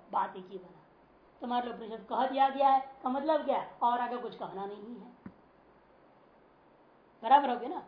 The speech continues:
वो तो निषेध मुख से कह रहे हैं, ये विधि मुख से कह रहे हैं, इतना ही अंतर है।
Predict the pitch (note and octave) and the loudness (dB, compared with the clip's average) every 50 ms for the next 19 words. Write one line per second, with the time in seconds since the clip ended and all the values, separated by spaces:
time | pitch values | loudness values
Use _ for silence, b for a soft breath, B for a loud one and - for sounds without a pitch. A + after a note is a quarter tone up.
0 | B B B B B - B3 C4+ D4+ D4 D4+ - E4 F4+ F4+ F4 E4+ - - D#4+ | B B B B B -2 0 2 2 0 0 0 -2 0 0 0 -2 0 0 0
1 | D4 D4+ D4+ D4 C#4+ D4 C#4+ C4+ B3+ C#4 C4+ C#4 D4+ D4 C#4 C4+ C#4 - - A3+ | 0 4 6 6 6 6 4 0 -4 -4 -6 -6 -4 -4 -4 -4 -4 -6 -10 -12
2 | G3 F#3+ G3+ F#3+ F#3+ F#3+ F#3+ F#3+ - B3 B3+ C4 C4+ C#4+ B3+ - B3 C4 B3+ - | -12 -10 -8 -8 -6 -6 -8 -8 -10 -10 -8 -8 -8 -10 -10 -10 -10 -10 -10 -14
3 | - | -20